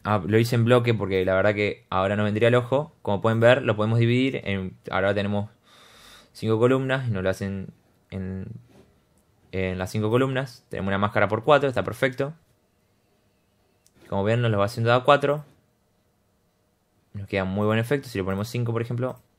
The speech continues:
va a variar en uno. Ahí nos queda ideal. Eh, podemos, vamos a hacer groups. Mm, no, por grupos no. Eh,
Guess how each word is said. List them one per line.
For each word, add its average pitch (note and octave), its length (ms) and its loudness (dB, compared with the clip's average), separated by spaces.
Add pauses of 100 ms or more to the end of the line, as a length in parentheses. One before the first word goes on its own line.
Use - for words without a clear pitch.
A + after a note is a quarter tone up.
(100)
va F#2 60 0
a F#2 40 2
variar F#2+ 260 0
en A2+ 80 -2
uno. A#2 260 -2 (1900)
Ahí F#2 160 -6
nos G2 100 -4
queda A#2 420 2
ideal. G2+ 460 0 (1800)
Eh, B2 560 8
podemos, B2+ 880 -2
vamos A2+ 340 0
a - 40 -12
hacer A2+ 460 0
groups. - 680 -4 (300)
Mm, G2+ 400 -6
no, G#2 200 2
por G2+ 140 -2
grupos G#2+ 260 -2
no. G#2+ 320 -2
Eh, G2 800 -4